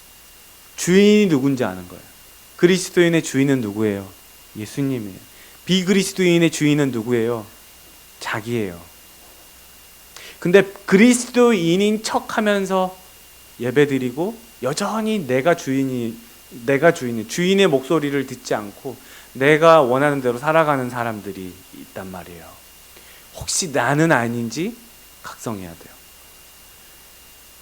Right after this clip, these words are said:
주인이 누군지 아는 거예요. 그래서 순종하는 거예요. 순종, 휘파코에 아래에서 듣다라는 뜻이에요. 순종은 그냥 맹목적으로, "아, 이거 하라니까 그냥 하는 거지"가 아니고 아래에서 듣는 거예요.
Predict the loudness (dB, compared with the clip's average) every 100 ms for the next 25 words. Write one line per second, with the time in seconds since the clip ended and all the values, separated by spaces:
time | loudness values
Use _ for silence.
0 | -20 -20 -14 -4 2 6 6 6 4 0
1 | 0 2 0 0 -6 -8 -14 -20 -20 -20
2 | -8 4 6 8 4 0 0 2 2 2
3 | 0 -2 -4 -6 -12 -20 -20 -20 -20 -20
4 | -10 -6 -4 -4 -4 -8 -18 -20 -20 -20
5 | -18 -18 -16 -6 -2 -2 -4 -12 -20 -20
6 | -20 -20 -14 2 8 8 10 10 10 8
7 | 4 0 -2 4 4 4 0 -4 -6 -6
8 | -8 -10 -18 -20 -20 -20 -18 -8 -2 2
9 | 4 4 4 2 -4 -12 -8 0 2 4
10 | 6 8 6 6 2 4 2 2 0 0
11 | 0 0 0 0 2 0 0 0 -2 0
12 | 0 0 -2 -4 -4 -10 -20 -16 -4 2
13 | 8 10 10 8 -2 -6 -6 -8 -10